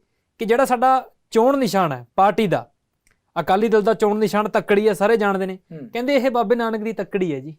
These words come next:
Speaker 2: ਹੂੰ।
Speaker 1: ਹੁਣ ਭਗਵੰਤ ਮਾਨ ਸਾਹਿਬ ਕਹਿੰਦੇ ਕਿ ਮੈਨੂੰ ਇਸ ਤੇ ਇਤਰਾਜ਼ ਹੈ,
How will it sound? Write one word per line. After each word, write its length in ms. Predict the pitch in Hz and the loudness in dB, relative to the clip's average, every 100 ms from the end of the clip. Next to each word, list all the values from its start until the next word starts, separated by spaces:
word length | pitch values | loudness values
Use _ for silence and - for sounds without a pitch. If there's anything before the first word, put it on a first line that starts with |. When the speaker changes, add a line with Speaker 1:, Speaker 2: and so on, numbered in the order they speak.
| 175 | -16
Speaker 2:
ਹੂੰ। 220 | 165 117 _ _ _ _ | -16 -16 _ _ _ _
Speaker 1:
ਹੁਣ 420 | 175 214 247 269 262 254 | -2 0 0 -2 -4 -2
ਭਗਵੰਤ 380 | 247 214 185 | 2 0 0
ਮਾਨ 280 | 208 214 220 | 0 0 0
ਸਾਹਿਬ 300 | 190 196 202 | 0 0 0
ਕਹਿੰਦੇ 420 | 196 190 220 226 | -4 0 2 2
ਕਿ 260 | 233 240 247 | 0 -2 -2
ਮੈਨੂੰ 420 | 185 185 214 294 | 0 0 0 0
ਇਸ 100 | 285 | 0
ਤੇ 160 | 294 277 | 0 0
ਇਤਰਾਜ਼ 380 | 196 139 127 | 2 0 0
ਹੈ, 140 | 151 | -4